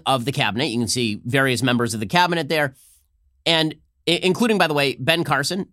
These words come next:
as well as, um, there, there are a couple other figures here who are not white people. Okay, but why, why would that po-, possibly matter? Who cares? This is a coronavirus task meeting, right? This is about trying to figure out how to stop coronavirus. Elizabeth Warren tweets out, "We're facing both a public health crisis and a potential economic crisis.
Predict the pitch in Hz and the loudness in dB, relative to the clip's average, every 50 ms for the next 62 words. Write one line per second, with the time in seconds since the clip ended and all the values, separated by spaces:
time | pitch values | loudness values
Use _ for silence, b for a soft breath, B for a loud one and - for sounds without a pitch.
0 | _ - 139 151 131 131 139 156 165 175 175 - - 135 131 127 127 127 117 - | _ -4 -2 -2 0 2 2 4 4 2 2 0 -2 -2 0 0 0 -2 -4 -6
1 | _ _ _ _ _ _ - - 120 117 113 113 117 - - 143 147 160 165 180 | _ _ _ _ _ _ -2 0 0 2 2 0 -2 -2 -2 0 0 0 2 2
2 | 175 - 190 165 170 160 143 139 131 127 - - 165 139 139 139 131 147 143 147 | 2 0 0 0 0 0 2 0 -2 -2 -2 -2 -2 0 0 -2 0 0 0 0
3 | 131 135 131 127 123 139 - - - 139 131 131 117 - 120 107 90 87 104 - | 2 2 2 2 2 0 0 -4 -6 -4 -4 -4 -4 -4 -6 -6 -6 -8 -12 -14
4 | _ _ _ _ _ _ - - 135 156 170 170 - _ - 180 165 160 214 247 | _ _ _ _ _ _ -8 -4 -2 -2 -2 -2 -6 _ -6 -4 0 2 2 2
5 | 269 240 233 254 269 254 226 175 - - - - 202 196 - 185 185 160 147 120 | 2 2 2 2 2 0 -2 -2 -2 -4 -2 0 0 0 0 0 0 0 0 -2
6 | 85 85 - 196 202 - 214 208 143 85 60 - - _ - 160 170 170 170 185 | -2 -4 -6 -6 -4 -2 -2 -2 -2 -4 -6 -12 -12 _ -4 -2 -2 0 0 2
7 | 185 202 214 220 190 196 185 180 - - 170 170 165 - - 123 98 73 62 50 | 2 2 2 2 2 0 0 0 -2 -2 -4 -4 -4 -2 -4 -4 -6 -6 -8 -14
8 | - _ _ _ _ _ _ - - 143 160 170 156 190 185 180 175 143 - 185 | -16 _ _ _ _ _ _ -4 -2 0 0 2 2 2 2 0 0 0 0 -2
9 | 190 180 151 - 190 165 170 170 156 139 165 175 160 135 - 165 - - - 160 | 0 0 -2 -2 -2 0 0 0 0 0 -2 -2 -2 0 0 0 0 0 -2 -2
10 | 151 160 151 131 104 98 95 - _ _ _ _ - - 165 202 233 240 262 214 | -2 0 0 -2 -2 -2 -6 -10 _ _ _ _ -2 0 2 2 2 2 -2 -2
11 | 156 170 185 185 165 135 147 147 127 - 127 120 - - _ _ _ - 127 - | 0 2 2 2 2 0 0 -2 0 0 0 0 -2 -6 _ _ _ -6 -4 0
12 | - 226 247 226 233 202 175 170 139 139 135 170 208 240 185 180 170 170 - - | 2 2 2 2 2 2 2 0 0 -2 -2 -2 -2 0 0 0 0 0 0 0
13 | 156 139 131 135 120 - - 139 120 - - 180 208 202 180 175 151 147 156 147 | 0 0 0 -2 -4 -4 -4 -4 -4 -4 -2 -2 -2 0 -2 -2 -2 -2 0 2
14 | 139 139 131 113 - 143 139 - - 85 - | 2 2 0 -2 -2 -2 -2 -2 -4 -6 -8